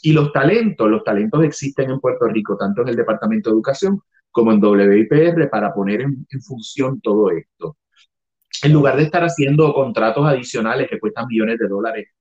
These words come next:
con la empresa privada, en ambos departamentos, tanto en el Departamento de Educación como en la Corporación para la Difusión Pública,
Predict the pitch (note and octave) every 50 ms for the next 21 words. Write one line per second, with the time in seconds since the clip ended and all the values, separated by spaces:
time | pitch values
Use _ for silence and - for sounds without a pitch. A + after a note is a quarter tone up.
0 | _ _ _ - G#2+ G#2+ G#2 G2 F#2 E2 - F#2+ - - - - A#2+ A2 G#2+ B2+
1 | C#3+ D3 A#2+ G2+ F#2 - - _ _ _ _ _ _ C3 B2+ C3 A#2+ A#2 B2 C3
2 | C#3+ D#3 E3+ F3+ E3+ F#3+ F3+ F3+ - - D3 D#3+ D#3 D#3 D#3 D3+ D3+ D3 D3+ D3+
3 | D#3 D#3+ D#3+ D#3+ D3+ C#3+ - - G2+ - G#2 G2+ G2+ A2 A#2 B2 A#2+ A#2+ A#2+ A2+
4 | A#2 A2+ - A#2 A#2 A#2+ A#2 A2+ B2 B2 A#2+ A2+ A2 G#2+ - - F#3+ F2+ E3 D#3
5 | A2+ G#2+ G#2 G2 F#2+ F2 F#2 E2+ F#2+ F#2+ - - G2 F#2+ - A#2 A#2 A#2+ B2 B2
6 | B2 B2 A#2+ A#2+ A#2 - - - - C#3 C#3 C#3+ C#3+ C#3+ - F#3+ G3+ F#3 E3 D3
7 | C#3 C3+ B2+